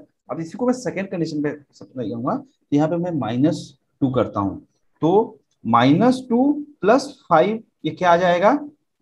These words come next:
प्लस थ्री। तो देखिए आपको यहीं पे मिल गया कि आपके root क्या होंगे, लेकिन मैं इसको equation के through solve करता हूँ। Equation के through कैसे solve करेंगे,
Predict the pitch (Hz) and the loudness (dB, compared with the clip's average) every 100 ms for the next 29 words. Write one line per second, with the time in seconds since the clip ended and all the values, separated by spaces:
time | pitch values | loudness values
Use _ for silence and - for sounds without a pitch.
0 | _ _ _ - 135 170 - _ _ _ | _ _ _ -2 0 0 -4 _ _ _
1 | 101 95 - _ _ _ _ _ _ _ | -10 -8 -10 _ _ _ _ _ _ _
2 | - 202 226 - _ _ _ 160 170 - | 2 6 6 2 _ _ _ -2 0 2
3 | 151 160 - 226 247 135 131 139 208 220 | 4 2 2 2 2 2 2 2 2 0
4 | 170 123 110 95 - _ _ _ _ - | 2 2 2 0 -2 _ _ _ _ -2
5 | 151 185 170 135 - 156 131 113 101 - | -2 0 -2 -4 2 4 4 0 -4 -8
6 | _ _ - 117 147 - 185 - - - | _ _ -4 2 4 4 0 -2 -10 -20
7 | - _ _ _ _ _ _ 117 147 175 | -20 _ _ _ _ _ _ 0 2 2
8 | 170 196 262 - _ _ - 131 233 240 | 2 4 2 -2 _ _ -14 -4 -2 2
9 | 240 220 - 143 127 107 104 98 110 110 | 0 0 -4 -2 0 0 -4 -4 -6 -6
10 | - _ _ - 170 175 180 180 190 185 | -12 _ _ -12 -8 -6 -6 0 0 0
11 | 185 190 262 | -2 0 -2